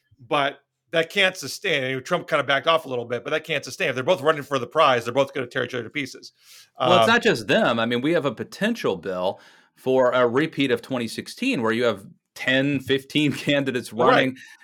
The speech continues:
Speaker 2: Nikki Haley runs, uh, uh, Larry Hogan runs, Asa Hutchinson runs, Mike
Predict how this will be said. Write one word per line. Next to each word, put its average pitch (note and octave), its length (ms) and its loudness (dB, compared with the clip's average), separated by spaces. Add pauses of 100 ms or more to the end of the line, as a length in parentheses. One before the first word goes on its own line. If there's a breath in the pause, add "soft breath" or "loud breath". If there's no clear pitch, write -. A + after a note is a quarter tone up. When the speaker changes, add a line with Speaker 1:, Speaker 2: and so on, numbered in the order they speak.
(100)
Speaker 2:
Nikki D#3+ 600 2
Haley E3+ 420 2
runs, G#2 680 0
uh, G#2 440 -2
uh, G#2+ 180 -2
Larry D#3+ 340 2
Hogan F3 440 2
runs, A2 400 0
Asa D3+ 320 -4
Hutchinson F3+ 600 -2
runs, G2 380 -4
Mike D3 260 -4